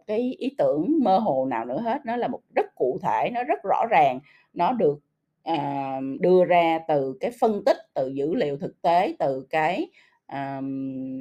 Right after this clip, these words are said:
tình hình thực tế mà mình, mình, mình đang có, đúng không ạ? Và mình biết là khi mình làm, à, sau khi mình, mình làm tất,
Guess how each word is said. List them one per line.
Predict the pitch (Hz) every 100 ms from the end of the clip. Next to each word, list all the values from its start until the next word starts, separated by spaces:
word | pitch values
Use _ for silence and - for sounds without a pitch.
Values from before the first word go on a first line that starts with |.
| - 151 151 _ _
tình | 151 156
hình | 156 156 143
thực | 143 -
tế | 165 190
mà | 262
mình, | 170 135 131 135 -
mình, | 135 131
mình | 135
đang | 151 156 156
có, | 160 160 302 - _
đúng | 202
không | 190
ạ? | 143 - - _
Và | 170
mình | 151 147
biết | 220 381 233
là | 156
khi | 247 208
mình | 180 151
làm, | 151 147 143 135 139 _ _ _ _ 147
à, | 156
sau | 151 175
khi | 185 -
mình, | 175 143 143
mình | 143
làm | 147 135
tất, | 143